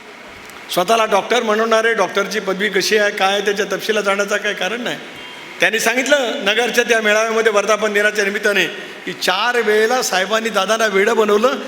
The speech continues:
आणि पाचव्या वेळेला सोडून दिलं. होय, आम्ही गेल्या तीन तारखेपासून हे स्पष्टपणे सांगत आलो की चौदा सालापासून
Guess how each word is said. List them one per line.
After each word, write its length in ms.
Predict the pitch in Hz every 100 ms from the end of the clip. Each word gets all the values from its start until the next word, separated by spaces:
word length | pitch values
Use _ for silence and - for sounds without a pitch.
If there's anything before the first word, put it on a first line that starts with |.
| -
आणि 120 | 190 208
पाचव्या 320 | 196 180 202
वेळेला 200 | 196 190
सोडून 280 | 160 151 143
दिलं. 220 | 120 - - - - - - - - -
होय, 160 | - 233
आम्ही 220 | 226 226
गेल्या 260 | 226 220 233
तीन 300 | 233 226 254
तारखेपासून 500 | 233 226 240 226 233
हे 120 | 226 240
स्पष्टपणे 500 | 233 226 254 240 240
सांगत 280 | 220 220 220
आलो 240 | 214 277 247 - - - -
की 160 | - 165
चौदा 360 | 156 180 214 254
सालापासून 680 | 247 247 247 226 277 302